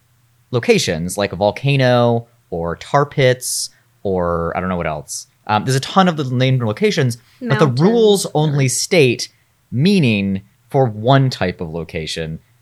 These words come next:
Speaker 1: um, which is this, like, berry bush.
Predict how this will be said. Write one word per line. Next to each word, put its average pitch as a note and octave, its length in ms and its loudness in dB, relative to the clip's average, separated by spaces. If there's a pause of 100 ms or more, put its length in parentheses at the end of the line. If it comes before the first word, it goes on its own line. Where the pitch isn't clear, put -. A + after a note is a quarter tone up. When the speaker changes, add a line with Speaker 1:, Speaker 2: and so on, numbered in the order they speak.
Speaker 1:
um, F#2 480 0
which G#2+ 280 -6
is F#2 480 -4 (320)
this, G2 440 -10
like, F#2+ 220 -8
berry F#2+ 360 0
bush. D2+ 520 -10